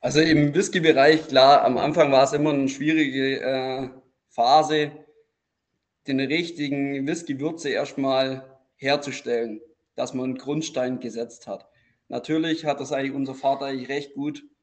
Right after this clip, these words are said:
damals in die Wege geleitet, die Whisky-Würze mit einer heimischen Brauerei hier im Ort eigentlich zusammen produziert.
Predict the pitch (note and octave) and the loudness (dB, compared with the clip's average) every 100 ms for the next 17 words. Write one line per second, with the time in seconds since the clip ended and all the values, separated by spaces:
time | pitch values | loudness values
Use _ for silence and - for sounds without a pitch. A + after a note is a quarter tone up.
0 | _ - B2+ C#3+ C#3 C3 C3 - C3+ B2 | _ -4 2 2 2 0 -2 -4 -4 -2
1 | D3+ E3+ D#3 D#3 D3+ D3+ D#3 D#3 - _ | -2 0 0 2 2 2 0 -8 -14 _
2 | _ _ B2+ C#3+ D#3 D3+ C#3+ D3+ D3 C#3+ | _ _ -8 -6 -6 -6 -4 -4 -4 -6
3 | C#3+ C3+ C3+ C#3+ D#3 D3 C#3 C3 C3 C3+ | -6 -6 -2 0 0 -2 -6 -2 0 0
4 | B2 C3 D3+ C#3+ D3 C#3+ C#3+ _ _ _ | 0 -2 -2 -4 -4 -4 -8 _ _ _
5 | _ _ C3+ C3+ C#3 - C3+ D3+ - C#3+ | _ _ -4 -2 -2 -2 -4 -2 -2 -4
6 | C#3 C#3 C3 C3 B2+ C#3 C3+ B2+ B2+ C3+ | -4 -8 -8 -4 -2 -2 -4 -6 -8 -10
7 | C3 - E3+ G3 | -10 -8 -4 -4